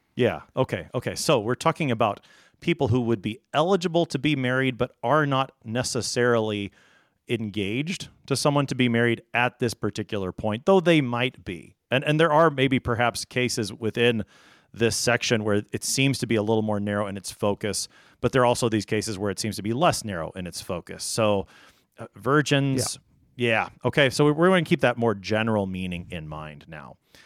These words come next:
So, concerning the betrothed, concerning the virgins, Paul says, "I've got no command from the Lord, but I give my judgment as one who by the Lord's mercy is trustworthy." How should we understand that verse?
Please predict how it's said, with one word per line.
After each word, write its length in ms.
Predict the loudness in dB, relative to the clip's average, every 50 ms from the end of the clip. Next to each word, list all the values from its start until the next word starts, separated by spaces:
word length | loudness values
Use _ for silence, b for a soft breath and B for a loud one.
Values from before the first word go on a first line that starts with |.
| b b
So, 240 | b 2 2 2 2
concerning 540 | 0 -4 -6 -4 -2 0 0 2 2 0 -2
the 80 | -4
betrothed, 560 | -6 -8 -6 0 4 6 6 6 4 2 -2 -12 _
concerning 520 | _ -12 -10 -8 -6 -4 -4 -4 -4 -6 -10 _
the 140 | -6 -6 -6
virgins, 540 | -4 -4 -4 -4 -6 -8 -10 -12 -12 -14 -16 b b b b b b
Paul 180 | b 2 2 4
says, 200 | 4 4 4 4
"I've 100 | 4 4
got 180 | 4 2 4 4
no 160 | 6 6 6
command 440 | 6 4 0 2 2 2 2 0 -2
from 100 | -2 -2
the 80 | 0
Lord, 240 | 2 4 4 4 2
but 100 | 0 -4
I 40 | -2
give 240 | 0 2 2 2 2
my 160 | 0 -2 -2
judgment 480 | 0 2 2 2 2 2 0 -4 -4 -4
as 160 | -8 -8 -4
one 220 | -2 -2 0 0
who 100 | -2 -2
by 160 | -2 -2 -2 -2
the 100 | -2 -4
Lord's 280 | -6 -4 -6 -6 -6
mercy 420 | -8 -6 -6 -6 -6 -6 -8 -12 -12
is 80 | -12
trustworthy." 720 | -12 -10 -8 -6 -6 -6 -6 -10 -12 -14 -14 -12 -12 -12 -6
How 160 | -2 -2 -2
should 220 | 0 0 -2 -2
we 120 | -2 -2 -4
understand 520 | -6 -8 -8 -10 -10 -10 -10 -10 -10 -10
that 180 | -10 -12 -12 _
verse? 380 | -16 -14 -14 -14 -16 -16 -18